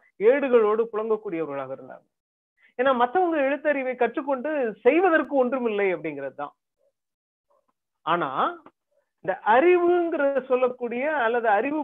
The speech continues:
பெட்டகம்னு சொல்லக்கூடிய நூல் அல்லது புத்தகம் என்கின்ற ஒரு வடிவத்தை அச்சு இயந்திரங்கள் சாமானியருக்கும் கொண்டு போய் சேர்த்த நிமிடத்துல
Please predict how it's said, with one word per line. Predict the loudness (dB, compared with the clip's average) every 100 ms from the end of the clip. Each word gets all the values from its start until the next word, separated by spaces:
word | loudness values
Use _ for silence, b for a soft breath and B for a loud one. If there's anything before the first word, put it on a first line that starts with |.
| -6
பெட்டகம்னு | -4 -4 -2 -4 -4
சொல்லக்கூடிய | -6 -8 -8 -10 -12 -6 -6 -6 -6 -2
நூல் | 2 2 0 -4 -8 -12 -16 _
அல்லது | -6 -2 -2
புத்தகம் | -4 -12 -4 -2 0 -2
என்கின்ற | -2 -4 -6 -4 -4 -6 -12 b b 2
ஒரு | 4 6
வடிவத்தை | 2 0 0 0 0 -2 0
அச்சு | -2 -2 -4 -2 0
இயந்திரங்கள் | 2 0 2 0 0 0 0 -4 _ -20 -8
சாமானியருக்கும் | -2 0 0 0 -2 -2 -4 -6 -8 -10 -10
கொண்டு | -6 -6 -6
போய் | -6 -8 -6
சேர்த்த | 0 0 0 -6
நிமிடத்துல | -4 -6 -8 -10 -8 -8